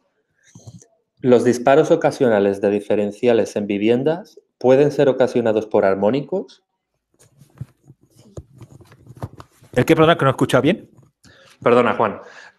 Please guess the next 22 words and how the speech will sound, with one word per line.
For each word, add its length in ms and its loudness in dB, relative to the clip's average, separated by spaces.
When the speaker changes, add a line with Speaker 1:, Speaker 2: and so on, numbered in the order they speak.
Speaker 1:
Hay 140 0
una 140 0
pregunta. 420 -2
¿Los 460 0
disparos 580 0
ocasionales 580 -2
de 100 0
diferenciales 920 -2
en 100 -6
viviendas 600 -4
pueden 340 0
ser 160 -2
ocasionados 840 -2
por 220 -2
armónicos? 800 -6
Speaker 2:
Es 880 2
casi, 320 -4
casi 240 -2
imposible. 640 -6
Casi, 280 -4
casi 260 -6
imposible. 600 -12